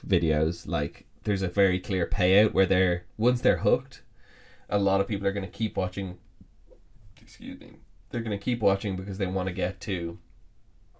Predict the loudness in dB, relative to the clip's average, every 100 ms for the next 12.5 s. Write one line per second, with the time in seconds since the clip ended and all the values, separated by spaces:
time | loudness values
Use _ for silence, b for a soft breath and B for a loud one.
0 | -20 -20 -12 -2 4 4 4 0 -4 -4
1 | -2 0 2 4 6 6 4 0 0 6
2 | 6 6 2 -4 -4 -2 -4 -4 -6 -6
3 | -4 -4 -2 0 0 0 -4 -4 -2 -4
4 | 0 -2 2 2 4 4 4 2 4 4
5 | 8 10 10 4 -2 0 2 2 2 0
6 | 2 2 2 2 0 -2 -2 -4 -6 -10
7 | -14 B B B B B B B B B
8 | 0 6 8 8 6 -4 -8 2 10 10
9 | 12 8 8 6 4 6 4 4 2 0
10 | -4 -2 0 -2 -6 -12 -14 -4 -2 0
11 | 2 2 2 0 0 0 -2 -6 -2 2
12 | 4 6 4 2